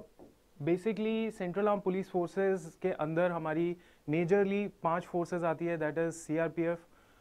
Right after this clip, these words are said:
बीएसएफ़, आईटीबीपी, सीआईएसएफ़ and एसएसबी।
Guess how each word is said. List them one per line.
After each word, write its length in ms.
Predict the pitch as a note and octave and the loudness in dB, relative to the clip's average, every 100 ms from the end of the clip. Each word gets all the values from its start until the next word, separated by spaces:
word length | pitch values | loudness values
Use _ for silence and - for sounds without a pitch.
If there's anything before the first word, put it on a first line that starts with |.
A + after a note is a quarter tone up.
| _ _ A2+ | _ _ 2
बीएसएफ़, 500 | D#3 F#3 F#3 F#3 F3+ - D#3 | 6 6 4 0 -2 -2 2
आईटीबीपी, 680 | D#3+ F3 F3 F3+ F3+ F3+ F3+ - | 2 2 0 -2 -4 -6 -8 -10
सीआईएसएफ़ 880 | - E3+ E3+ E3 E3+ E3+ _ - D3+ | -2 2 2 0 -2 -4 _ -6 -2
and 240 | E3+ F3+ - _ C#3+ | 0 -2 -12 _ -2
एसएसबी। 460 | C#3+ C#3+ B2 A#2+ | -2 -4 -6 -10